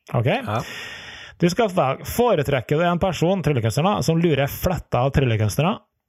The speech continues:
Speaker 1: eller foretrekker du en som kan underholde lekfolk herfra til månen med en kortstokk, men tryllekunstnere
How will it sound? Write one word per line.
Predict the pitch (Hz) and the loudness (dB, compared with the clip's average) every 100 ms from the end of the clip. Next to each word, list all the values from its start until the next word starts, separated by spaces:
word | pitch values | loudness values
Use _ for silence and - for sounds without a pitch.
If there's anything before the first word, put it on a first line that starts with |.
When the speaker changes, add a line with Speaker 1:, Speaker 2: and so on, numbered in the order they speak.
| - 156 | -4 0
Speaker 1:
eller | 139 147 196 233 - | 2 4 2 0 -6
foretrekker | - 185 139 127 127 - 143 | -2 0 2 2 0 2 2
du | 165 | 2
en | 147 147 139 | 2 0 2
som | 160 143 | 0 2
kan | 160 190 | 2 2
underholde | 151 123 110 170 160 | 2 4 2 2 2
lekfolk | 147 107 - - 180 208 - | 2 0 -4 -2 -2 -2 -4
herfra | - 127 - 127 | -2 -2 0 0
til | 151 | 2
månen | 156 123 147 | 2 2 2
med | 147 160 | 0 0
en | 120 | -2
kortstokk, | - 196 214 - 143 | -2 -2 -2 0 0
men | 151 147 | 2 0
tryllekunstnere | 156 117 110 104 143 | 0 2 0 0 0